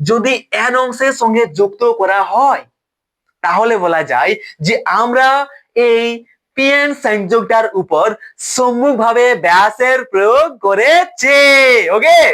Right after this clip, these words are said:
এই হচ্ছে সম্মুখভাবে ব্যাসের প্রয়োগ। কি করছি আমরা? আমাদের যে ব্যাটারি আছে, আমাদের যে তড়িৎ উপাদান আছে, সেই, সরি, সরি, তড়িৎ উৎসটা, আমাদের যে তড়িৎ উৎস আছে বা একটা ব্যাটারি আছে, সেই তড়িৎ উৎস বা ব্যাটারির যে ধনাত্মক আছে,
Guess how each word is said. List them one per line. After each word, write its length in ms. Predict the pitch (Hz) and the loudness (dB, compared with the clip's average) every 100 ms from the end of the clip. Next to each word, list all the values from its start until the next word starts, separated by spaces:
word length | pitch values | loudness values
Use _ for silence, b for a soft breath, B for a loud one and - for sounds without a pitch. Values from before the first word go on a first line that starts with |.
| 131 _ _ | -4 _ _
এই 120 | - 285 | -2 2
হচ্ছে 360 | 247 240 262 | 2 0 -4
সম্মুখভাবে 360 | 254 226 233 233 | -2 0 0 0
ব্যাসের 320 | 190 196 269 | 0 -2 -4
প্রয়োগ। 280 | 202 143 - | -2 -4 -4
কি 80 | 226 | -4
করছি 260 | 247 262 | -4 -2
আমরা? 220 | 262 285 349 359 _ _ _ _ _ _ - | 0 2 2 0 _ _ _ _ _ _ -8
আমাদের 440 | 151 160 202 202 185 | -4 0 0 0 -4
যে 100 | 165 | -2
ব্যাটারি 360 | 151 165 160 | 0 0 0
আছে, 240 | 139 143 233 294 B B - | -2 -2 -2 -2 B B -4
আমাদের 540 | 160 208 233 240 214 | -2 0 0 0 0
যে 100 | 240 233 - | -2 -4 -4
তড়িৎ 320 | 202 202 233 - | -2 0 -2 -4
উপাদান 400 | 185 185 170 143 | -4 -2 -4 -2
আছে, 260 | 131 - 247 277 B B | -4 -2 -4 -4 B B
সেই, 380 | - 262 262 254 | -6 -2 -4 -4
সরি, 220 | 214 190 | -2 -2
সরি, 200 | 185 196 | -2 -4
তড়িৎ 260 | 233 254 254 | -2 -4 -2
উৎসটা, 360 | 247 - 143 120 - B B | -8 -4 -4 -6 -8 B B
আমাদের 540 | - 165 226 247 254 202 | -4 -2 -2 0 -2 -2
যে 140 | 247 | -6
তড়িৎ 360 | 247 190 208 - | -4 -2 -2 -4
উৎস 200 | 190 - | -10 -4
আছে 420 | 180 143 - 185 | -2 -2 -2 -4
বা 80 | 185 | -2
একটা 180 | 156 - | -4 -6
ব্যাটারি 420 | 135 135 185 220 | -6 -4 -2 -2
আছে, 260 | 135 - 180 247 B B | -2 -4 -6 -6 B B
সেই 440 | - 262 277 277 - | -8 -2 -2 -4 -4
তড়িৎ 300 | 220 247 294 202 | 0 0 -2 -4
উৎস 320 | 233 233 240 | -4 -2 -2
বা 180 | 233 214 | 0 0
ব্যাটারির 600 | 160 165 214 170 139 185 b b 151 | -2 -2 -2 -4 -6 -12 b b -10
যে 240 | 139 240 | -4 -4
ধনাত্মক 500 | 160 160 202 202 226 | -4 -6 -6 -2 -4
আছে, 260 | 233 277 | -2 -4